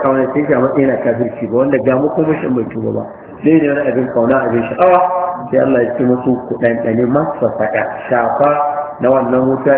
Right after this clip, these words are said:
isabata jahannama lakum." Samun da jahannama za ta yi muku, ta shafa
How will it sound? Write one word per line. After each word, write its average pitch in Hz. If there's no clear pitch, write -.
isabata 127
jahannama 127
lakum." 135
Samun 139
da 117
jahannama 123
za 131
ta 127
yi -
muku, 131
ta 156
shafa 123